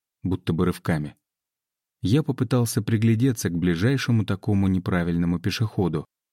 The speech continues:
но в этот момент сразу две легковушки врезались в автобус на ближайшем перекрёстке. "Собираемся", — бросил я. "Быстро!" Тревор уже натягивал тактические штаны.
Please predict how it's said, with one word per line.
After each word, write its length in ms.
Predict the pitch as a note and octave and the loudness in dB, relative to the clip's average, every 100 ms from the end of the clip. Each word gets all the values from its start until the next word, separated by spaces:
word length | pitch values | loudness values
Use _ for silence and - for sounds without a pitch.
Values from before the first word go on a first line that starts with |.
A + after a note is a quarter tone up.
| _ - | _ -2
но 160 | F2 E2 | 0 2
в 60 | |
этот 220 | E2+ E2 | 0 -2
момент 460 | E2+ F2 A2 F#2+ - _ _ | 0 2 2 2 -4 _ _
сразу 420 | - A2+ B2+ A#2 | -2 0 2 2
две 260 | G#2 F#2+ D#3 | 2 2 2
легковушки 680 | C#3 - C3+ B2+ A#2 - F#2+ | 0 0 -2 2 0 0 -2
врезались 580 | E2+ F#2+ F2+ E2+ D#2 - | 0 2 2 0 -2 -2
в 60 | |
автобус 540 | E2 - B2 A#2 G#2+ - _ _ | -4 0 0 0 -2 -6 _ _
на 160 | G#2+ F#2+ | 0 2
ближайшем 680 | F2 E2 D#2 D#2 D2 E2 D2 | 2 0 0 -2 -4 -6 -2
перекрёстке. 760 | E2+ E2 - D#2 - - - _ _ _ _ _ _ _ _ | -2 -2 -2 -4 -4 -10 -14 _ _ _ _ _ _ _ _
"Собираемся", — 720 | - G#2+ G#2+ F#2+ D#2+ - C#2+ - _ _ | 0 4 4 4 0 -4 -8 -12 _ _
бросил 360 | F2 E2+ D#2+ F2 | -4 -2 -2 -2
я. 240 | D2+ C#2 _ _ - | -2 -6 _ _ 2
"Быстро!" 480 | A#2+ B2+ F#2+ D2 - _ _ _ _ - | 4 4 0 -6 -8 _ _ _ _ -4
Тревор 340 | A2+ D3 B2 | 0 2 2
уже 240 | G2+ F2+ B2 | 2 2 2
натягивал 560 | G2+ - G2 F#2 F2 | 0 0 0 2 0
тактические 640 | D#2+ E2+ - E2 E2 - F2 | -2 -6 -6 -8 -8 -4 -4
штаны. 480 | - F2 D#2+ D2 | -2 -2 -2 -4